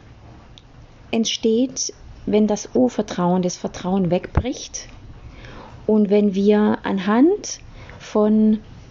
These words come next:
Prägungen, also von, von der Vergangenheit, mm, schlussfolgern, dass uns etwas ja vielleicht wieder passieren könnte.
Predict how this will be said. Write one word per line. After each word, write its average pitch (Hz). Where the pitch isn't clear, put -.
Prägungen, 285
also 165
von, 170
von -
der 165
Vergangenheit, 262
mm, 208
schlussfolgern, 220
dass 208
uns 214
etwas 208
ja 208
vielleicht 208
wieder 208
passieren 180
könnte. 160